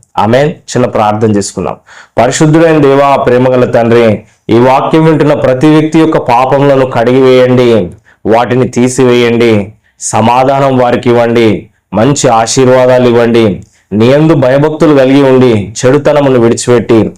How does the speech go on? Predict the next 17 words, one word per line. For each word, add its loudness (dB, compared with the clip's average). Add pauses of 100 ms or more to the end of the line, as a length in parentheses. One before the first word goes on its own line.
(400)
పరిశుద్ధమైన 0
మార్గంలో 2
నడుచుకునే 0
కృపనివ్వమని 0 (340)
మా 0
ప్రభును 0
రక్షకుడైన 0
యేసుక్రీస్తు 0
నామంలో 0
ప్రార్థిస్తున్నాను -2
తండ్రి. 0 (560)
ఆమేన్. 0
God -2
bless 0 (100)
you. 2
నేను 0
పాస్టర్ -2